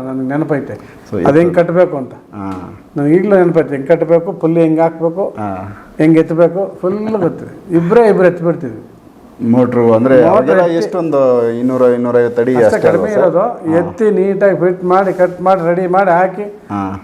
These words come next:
Speaker 1: ಆನ್ ಮಾಡಿ ಹೋಗ್ಬಿಡ್ತಿದ್ವಿ. ಅವಾಗ ಎಷ್ಟು ಕೊಡೋರು?
Speaker 2: ಹಾ.
Speaker 1: ನೂರೈವತ್ತು ರೂಪಾಯಿ ಕೊಡೋರು.
Speaker 2: ಒಂದ್ ಮೋಟ್ರು ಎತ್ತಿ ಇಳಿಸಿದ್ರೆ?
Speaker 1: ಎತ್ತಿ ಇಳಿಸಿದ್ರೆ ನೂರೈವತ್ತು ರೂಪಾಯಿ ನಮ್ಗೆ.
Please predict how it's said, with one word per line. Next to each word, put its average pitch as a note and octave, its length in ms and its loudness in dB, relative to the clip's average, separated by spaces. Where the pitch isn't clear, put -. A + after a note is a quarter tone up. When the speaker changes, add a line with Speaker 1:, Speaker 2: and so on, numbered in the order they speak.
Speaker 1:
ಆನ್ F#3+ 220 2
ಮಾಡಿ G3 160 2
ಹೋಗ್ಬಿಡ್ತಿದ್ವಿ. D#3 460 -2
ಅವಾಗ F3 260 2
ಎಷ್ಟು F3+ 180 0
ಕೊಡೋರು? F3+ 520 2
Speaker 2:
ಹಾ. F3+ 180 -12
Speaker 1:
ನೂರೈವತ್ತು G3 420 4
ರೂಪಾಯಿ E3 200 -2
ಕೊಡೋರು. C#3+ 400 -2
Speaker 2:
ಒಂದ್ A2+ 160 0
ಮೋಟ್ರು A#2+ 240 0
ಎತ್ತಿ A2 200 -2
ಇಳಿಸಿದ್ರೆ? G#2 460 -4
Speaker 1:
ಎತ್ತಿ D#3+ 160 0
ಇಳಿಸಿದ್ರೆ F#3+ 240 2
ನೂರೈವತ್ತು E3+ 380 2
ರೂಪಾಯಿ E3+ 200 -2
ನಮ್ಗೆ. A#2+ 280 -8